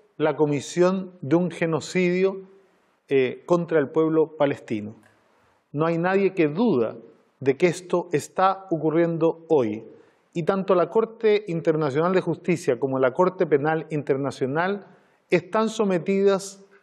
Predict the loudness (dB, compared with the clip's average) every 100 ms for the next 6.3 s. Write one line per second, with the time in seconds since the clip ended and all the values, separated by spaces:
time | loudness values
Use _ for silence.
0 | _ -4 -4 -4 -4 2 4 4 2 -2
1 | -8 -6 -2 -2 -4 -4 -2 0 -2 -2
2 | -2 -2 -2 0 0 0 -6 -20 _ -2
3 | 0 0 0 0 -2 -4 -4 -2 2 2
4 | 0 -8 -12 -20 _ _ _ _ -2 2
5 | 4 4 0 -2 -6 -4 0 2 2 0
6 | -4 -6